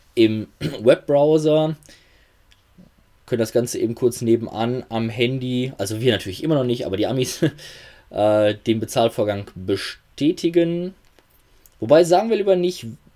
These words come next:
wir nicht, äh, also nee, Apple Pay kriegen wir auch nicht, aber vielleicht kriegen wir tatsächlich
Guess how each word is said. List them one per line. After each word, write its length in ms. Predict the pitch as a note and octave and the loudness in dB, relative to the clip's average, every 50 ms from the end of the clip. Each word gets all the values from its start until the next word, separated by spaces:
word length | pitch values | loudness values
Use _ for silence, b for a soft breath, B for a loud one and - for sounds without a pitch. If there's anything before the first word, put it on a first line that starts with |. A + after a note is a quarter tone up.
| _ _ | _ _
wir 220 | C#3 C3 C3+ C3+ C3 | -6 -4 -2 -2 -2
nicht, 440 | C#3 D#3 G#3 A3+ - - - - - - _ - | -2 -4 -4 -6 -10 -16 -18 -20 -20 -20 _ -18
äh, 60 | - - | -16 -12
also 420 | C2+ - - - G#2 A2+ A2 G2+ - | -12 -8 -6 -6 -2 -2 -2 -4 -4
nee, 380 | - A2 G#2 G#2 A2 G#2+ - - | -8 -10 -4 -2 0 0 0 0
Apple 220 | G2 - - A2 | -4 -6 -6 -8
Pay 180 | F#2+ - B2 B2 | -4 -2 -2 -2
kriegen 220 | - - A#2+ A2+ | -2 -4 -6 -6
wir 40 | G#2 | -4
auch 120 | G#2+ A#2 | -4 -6
nicht, 200 | A#2+ B2+ B2+ - | -6 -8 -10 -12
aber 140 | - A2+ A#2+ | -6 -6 -6
vielleicht 480 | - - - A2+ G#2+ C3+ F3 - - - | -6 -2 -2 -2 -2 -2 -4 -6 -10 -16
kriegen 280 | - - D3+ D#3 C#3+ | -8 -8 -6 -4 -2
wir 240 | B2 A#2 A2+ A2+ A2 A2 | -2 -2 -4 -4 -10 -14
tatsächlich 640 | _ - C3 - - - C3+ - - C#3+ - _ | _ -16 -16 -14 -14 -16 -16 -14 -16 -18 -18 _